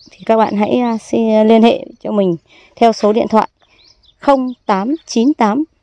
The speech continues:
bảy một bảy một bốn sáu để được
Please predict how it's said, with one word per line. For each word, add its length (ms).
bảy 240
một 200
bảy 380
một 280
bốn 200
sáu 340
để 240
được 180